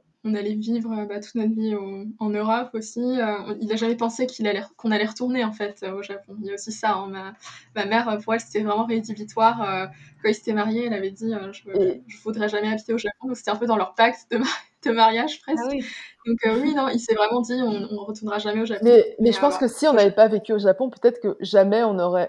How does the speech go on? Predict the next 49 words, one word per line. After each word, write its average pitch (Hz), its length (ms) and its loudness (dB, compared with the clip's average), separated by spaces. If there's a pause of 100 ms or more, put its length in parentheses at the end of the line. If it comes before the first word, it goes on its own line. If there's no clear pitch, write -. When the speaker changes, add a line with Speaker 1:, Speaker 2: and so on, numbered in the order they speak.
Speaker 2:
embrace 196 440 4
notre 170 360 -4
identité 180 380 -6
japonaise, 180 440 0
jamais 202 140 2
on 233 60 4
aurait 208 100 6
Speaker 1:
Voilà. 226 160 4
Speaker 2:
été - 80 -12
curieuse 214 320 2
Speaker 1:
Ex- 208 120 -2
Speaker 2:
ni 185 80 -6
rien, 208 260 -4
puisque - 300 -8 (360)
on 185 60 -8
le 190 60 -8
connaissait. 196 240 -4
Speaker 1:
Exactement. 269 440 0
Euh, 208 320 0 (720)
c'est, - 180 -6
c'est 233 140 -2
vraiment 247 200 4
quelque 247 160 -4
chose 294 180 -4
qu'on 233 140 -2
lui 220 160 2
a 202 100 0
dit, 220 220 -6
euh, 196 680 -4 (840)
bah, 233 100 2
plus 226 220 -4
tard, 269 260 -2
là, 233 400 0
euh, 214 40 -6
récemment. 214 580 -4 (360)
On 226 60 0
était, 220 180 -2
on 220 120 2
était 220 180 -2
tellement, 254 560 2
euh, 220 220 0
reconnaissantes 220 540 -2
d'avoir, 208 340 -2
euh, 190 480 -10
d'avoir, 220 400 -2 (340)
d'avoir 220 220 -4
déménagé 240 480 0
au 254 80 0
Japon, 220 420 -6